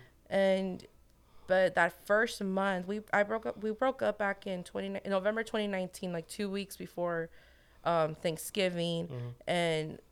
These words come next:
Speaker 1: we were supposed to get married Halloween twenty twenty. And
Speaker 2: Whoa,
Speaker 1: yeah.
Speaker 2: dang.
Speaker 1: We, we, it, it happens. I mean, did I,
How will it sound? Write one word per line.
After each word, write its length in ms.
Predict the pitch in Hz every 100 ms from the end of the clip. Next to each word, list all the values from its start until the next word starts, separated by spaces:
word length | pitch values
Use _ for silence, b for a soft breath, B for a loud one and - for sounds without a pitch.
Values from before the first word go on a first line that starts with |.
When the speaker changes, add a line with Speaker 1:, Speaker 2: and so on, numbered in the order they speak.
| _ - - - _
Speaker 1:
we 100 | 202
were 80 | 214
supposed 240 | 214 202
to 80 | -
get 160 | 180 175
married 260 | 180 175
Halloween 460 | 170 175 170 175 170
twenty 260 | - 160 147
twenty. 440 | - 190 165 160 - b b b b b b - -
And 400 | 151 175 170 160
Speaker 2:
Whoa, 420 | - 170 170 117 -
Speaker 1:
yeah. 300 | 175 - - 104
Speaker 2:
dang. 60 | 95 - - - _ - - - - _ - -
Speaker 1:
We, 140 | 202 202
we, 160 | 185 175 -
it, 200 | - 226 226
it 140 | 220
happens. 640 | 220 403 - 185 160 165 -
I 100 | 190
mean, 360 | 190 185 185 B B B B _ 165
did 240 | 196 208
I, 420 | 254 254 247 254